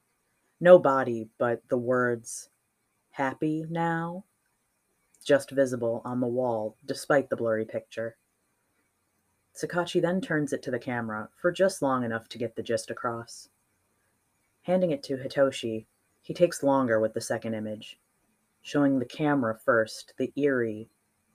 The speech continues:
"You made me," scrawled in real blood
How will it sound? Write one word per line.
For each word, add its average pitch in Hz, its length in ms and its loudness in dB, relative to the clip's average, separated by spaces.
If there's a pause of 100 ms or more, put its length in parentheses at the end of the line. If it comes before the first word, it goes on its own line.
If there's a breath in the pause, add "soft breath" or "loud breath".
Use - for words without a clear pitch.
(140)
"You 147 280 2
made 143 440 2
me," 101 360 -10 (1200)
scrawled 131 480 2
in 120 140 0
real 127 240 4
blood 110 460 -2